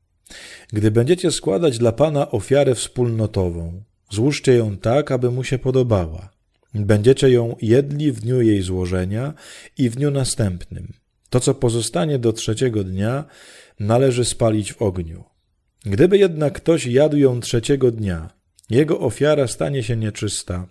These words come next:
i nie zostanie przyjęta. Ten, który coś zjadł, sam stanie się winny, bo zbezcześcił to, co jest święte dla Pana.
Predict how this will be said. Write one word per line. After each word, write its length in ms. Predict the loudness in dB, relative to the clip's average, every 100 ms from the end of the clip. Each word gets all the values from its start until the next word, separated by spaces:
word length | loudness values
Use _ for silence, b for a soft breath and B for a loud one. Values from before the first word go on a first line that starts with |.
| _ _ _ _ _ _ _ -6
i 60 |
nie 140 | 0 2
zostanie 460 | 2 0 0 -2
przyjęta. 800 | -4 -2 -2 -2 -8 -14 -16 -18 _ _ B B B B B B
Ten, 240 | 2 2
który 220 | 2 2 2
coś 240 | 2 0
zjadł, 720 | -2 -2 0 0 0 -4 -6
sam 340 | -4 -2 -2 -4
stanie 360 | -4 -2 -2
się 180 | -2 -2
winny, 580 | 0 -2 -4 -6 -8 -10 -8
bo 240 | 0 2
zbezcześcił 840 | 2 2 2 2 -2 -2 -4 -6 -2
to, 220 | 0 0
co 140 | 2
jest 240 | 0 -2 -6
święte 420 | -4 -4 -2 -4
dla 180 | -4 -4
Pana. 440 | -6 -8 -12 -20